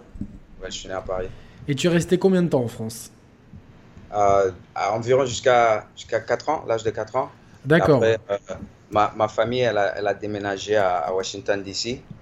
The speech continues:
Speaker 1: Et,
Speaker 2: Ouais.
Speaker 1: euh, euh, voilà, quoi. Après, j'ai grandi, euh, dans Washington et dans le Maryland, qui est l'état qui est à côté, c'est juste à côté de Washington, en fait.
Speaker 2: D'accord. Donc toi, t-, à quatre ans, t'es parti, euh, directement aux États-Unis.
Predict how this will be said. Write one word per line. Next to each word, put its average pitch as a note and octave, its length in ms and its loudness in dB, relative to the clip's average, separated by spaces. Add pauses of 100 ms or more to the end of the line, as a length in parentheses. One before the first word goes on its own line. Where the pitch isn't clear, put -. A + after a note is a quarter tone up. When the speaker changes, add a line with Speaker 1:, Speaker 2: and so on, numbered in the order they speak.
(420)
Speaker 1:
Et, F#2 200 0
Speaker 2:
Ouais. F2+ 60 2
Speaker 1:
euh, C#3+ 160 -2 (200)
euh, E2 320 0
voilà, F#2+ 200 2
quoi. G2 160 -2
Après, G2+ 220 -4
j'ai G2+ 120 -2
grandi, G2+ 480 -2
euh, F#2+ 180 2
dans F#2 300 -2 (260)
Washington A2+ 640 2
et A2 60 -4
dans G#2 180 -4
le G2 60 -8
Maryland, G#2 480 0
qui G#2 260 -8
est G2 80 0
l'état F#2+ 340 0
qui G2+ 220 -6
est F#2 60 0
à - 80 -4
côté, G2 320 -6
c'est F2+ 160 -12
juste F#2 180 -14
à G2 60 2
côté F#2+ 200 -8
de F#2 60 -10
Washington, F#2+ 420 -6
en E2+ 60 -12
fait. - 160 -8 (540)
Speaker 2:
D'accord. C#3 420 0 (140)
Donc C3 120 -2
toi, D#3 120 2
t-, D3+ 100 -8
à D3 80 -2
quatre E3 300 0
ans, G3 80 2
t'es E3 100 0
parti, E3+ 560 2
euh, D3 200 6
directement D3+ 680 2
aux C#3 140 2
États-Unis. C3 420 -2